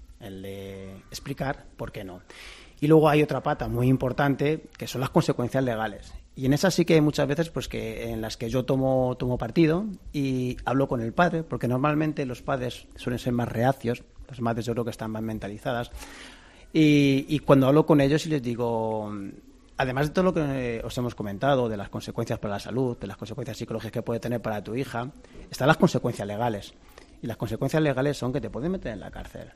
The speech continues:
porque esto es un delito de lesiones. Y además te pueden quitar la patria potestad de su hija. Yo entiendo que usted quiere mucho a su hija, no lo pongo en duda.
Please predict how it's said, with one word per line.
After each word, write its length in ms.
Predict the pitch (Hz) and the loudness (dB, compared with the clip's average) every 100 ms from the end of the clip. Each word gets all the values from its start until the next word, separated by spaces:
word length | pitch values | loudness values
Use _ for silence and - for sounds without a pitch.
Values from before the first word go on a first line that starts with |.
| - - _ _ - - | -20 -20 _ _ -20 -16
porque 180 | 101 | -12
esto 180 | 92 - | -10 -8
es 100 | 117 | -2
un 340 | 208 180 120 107 | 0 2 0 -2
delito 260 | 107 123 | -6 -6
de 100 | 104 | -6
lesiones. 520 | 95 - 104 95 92 - - - - - - | -8 -8 -8 -8 -14 -20 -20 -20 -20 -16 -6
Y 40 | |
además 220 | 127 120 | -4 -2
te 100 | 123 | -4
pueden 240 | 165 135 160 | -2 -2 -2
quitar 220 | 147 139 | -2 -4
la 140 | 151 | -4
patria 240 | - 123 120 | -6 -8 -8
potestad 640 | 131 113 110 95 92 87 - - | -8 -10 -10 -10 -12 -14 -18 -18
de 120 | 110 | -14
su 120 | 104 101 | -14 -14
hija. 280 | 95 95 - - - | -14 -16 -18 -20 -14
Yo 100 | - | -8
entiendo 280 | 120 131 185 | -4 -2 -2
que 60 | 165 | -4
usted 240 | - 120 | -8 -6
quiere 200 | 135 110 | -4 -4
mucho 240 | 110 107 | -6 -8
a 40 | 101 | -10
su 140 | - | -12
hija, 340 | - - 95 - | -14 -14 -16 -8
no 120 | 120 | -4
lo 100 | 131 | -4
pongo 240 | 131 127 110 | -4 -6 -6
en 80 | |
duda. 340 | 98 95 92 | -10 -12 -14